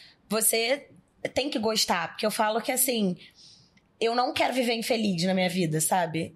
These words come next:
Eu gosto do que eu faço. Eu, todo dia eu acordo, tem dia que, óbvio que não é tão legal, tem dia que tem problemas,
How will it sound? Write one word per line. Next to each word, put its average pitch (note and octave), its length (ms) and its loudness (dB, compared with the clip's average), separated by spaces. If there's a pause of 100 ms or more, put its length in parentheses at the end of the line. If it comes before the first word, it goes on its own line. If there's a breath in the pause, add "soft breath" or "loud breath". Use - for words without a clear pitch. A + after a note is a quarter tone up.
Eu G3+ 320 2
gosto G#3+ 480 2
do F#3 80 0
que - 80 0
eu F3+ 60 2
faço. D#3 500 -4
Eu, G3+ 120 2
todo A#3+ 300 0
dia G#3+ 200 0
eu G#3+ 80 2
acordo, G#3+ 720 0 (400 loud breath)
tem A#3+ 200 -2
dia A3+ 280 0
que, A3 420 -2 (460)
óbvio F#3+ 400 2
que - 140 -2
não G#3 80 4
é G3 80 2
tão G3+ 120 2
legal, F#3+ 440 0
tem G#3 140 2
dia G3+ 140 2
que - 60 -10
tem G#3 160 -2
problemas, G3 720 2